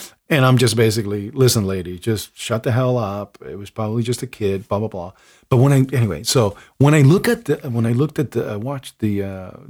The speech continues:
my scene, I was like, "Holy shit, I was big." Because in addition to being fat, I was also wearing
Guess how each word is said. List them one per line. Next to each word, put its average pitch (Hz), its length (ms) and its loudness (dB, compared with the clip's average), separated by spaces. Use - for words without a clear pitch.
my 104 180 0
scene, 185 560 0
I - 60 -8
was 90 160 -10
like, 85 180 -12
"Holy 143 420 -6
shit, - 540 -10
I 151 140 -2
was 165 320 -6
big." 165 500 -4
Because 139 320 4
in 143 160 4
addition 226 360 2
to 156 100 -6
being 107 340 0
fat, - 440 -2
I 139 80 6
was 117 180 6
also 156 480 0
wearing 117 720 -2